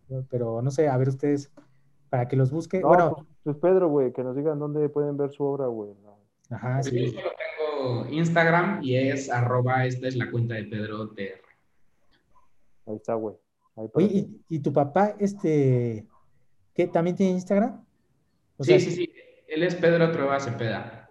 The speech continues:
Speaker 2: A ese güey no lo sigan.
Speaker 3: <laughs>
Speaker 2: Ni lo
Speaker 1: Oye.
Speaker 2: conozco, pero <laughs>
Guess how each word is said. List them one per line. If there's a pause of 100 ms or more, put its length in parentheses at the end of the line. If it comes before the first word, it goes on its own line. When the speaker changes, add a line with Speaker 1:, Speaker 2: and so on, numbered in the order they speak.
Speaker 2:
A
ese
güey
no
lo
sigan. (580)
Speaker 3:
<laughs>
Speaker 2:
Ni
lo
Speaker 1:
Oye.
Speaker 2:
conozco,
pero (120)
<laughs>